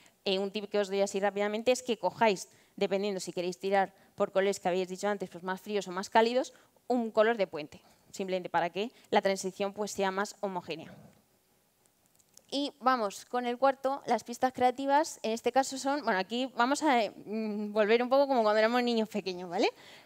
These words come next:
Eh, estaban las figuras simétricas y las figuras asimétricas. <laughs> Muy bien. Y la segunda imagen, esta sí es un poco, porque no sabía cómo ponerlo, pero está un poco difícil. Pero no nos fijemos en las carreras, ni en los deportes, ni en las motos.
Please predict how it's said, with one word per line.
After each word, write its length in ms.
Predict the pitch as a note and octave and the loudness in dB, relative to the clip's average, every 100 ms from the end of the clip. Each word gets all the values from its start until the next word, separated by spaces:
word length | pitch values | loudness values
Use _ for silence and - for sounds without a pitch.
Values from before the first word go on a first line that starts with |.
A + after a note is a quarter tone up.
| _ | _
Eh, 360 | - G#3+ G#3 G#3 - | 2 4 6 2 2
estaban 460 | A#3 - C4 G#3 | 6 10 8 8
las 260 | G#3 C#4+ G#3+ | 6 4 2
figuras 560 | A3+ B3 B3+ F#3 - - | -4 2 6 4 2 -10
simétricas 720 | - C#4 C#4+ D4 E4 E4 E4+ A4 | -6 -2 2 2 2 4 4 4
y 120 | G4+ | 4
las 120 | G3+ | 4
figuras 600 | G#3 G3+ C4 G4+ - - _ _ _ _ _ _ - _ - - | 2 0 4 4 4 -14 _ _ _ _ _ _ -20 _ -12 -4
asimétricas. 640 | G#3 A3+ G#3 F#3+ - - - | 0 2 0 0 -4 -4 -2
<laughs> 60 | |
Muy 140 | C#4 B3 | 2 4
bien. 220 | G#3 G3+ - - - - _ | 2 -2 -12 -20 -20 -20 _
Y 100 | - | 8
la 100 | D4 | 10
segunda 240 | D4+ D#4+ F#4 | 10 6 4
imagen, 500 | F4+ F#4 D#4 E4 D#4+ | 2 2 0 0 0
esta 240 | B3+ - D#4 | 0 0 0
sí 180 | D4+ | 0
es 100 | D4 | -2
un 80 | D4+ | 0
poco, 220 | B3+ C#4 | 0 2
porque 180 | D4 G#3+ | 2 2
no 120 | G#3 | 2
sabía 240 | C4 F4 C4 | 4 6 4
cómo 260 | A3+ A3+ | 2 0
ponerlo, 400 | G#3+ A#3 A3+ A#3+ | 2 4 4 4
pero 100 | C4+ | 2
está 200 | G#3 - | -2 0
un 60 | A3+ | 2
poco 120 | B3 | 4
difícil. 480 | A#3 G3 A3 F#3+ F3+ - - - - | 4 2 -2 -2 -4 -8 -20 -20 6
Pero 180 | B3+ A#3+ | 8 8
no 140 | C4+ | 8
nos 100 | D#4+ | 6
fijemos 380 | D#4 D4 C#4 B3 | 4 0 0 4
en 80 | A#3+ | 4
las 100 | A3+ | 6
carreras, 320 | G#3 G#3+ C4 | 6 6 4
ni 120 | C4 | 2
en 60 | G#3 | 2
los 80 | G3+ | 2
deportes, 380 | G3 A3+ A#3 | 2 0 0
ni 80 | C4 | 2
en 80 | G#3+ | 4
las 100 | G3 | 4
motos. 380 | G#3+ A3+ C4+ | 2 2 0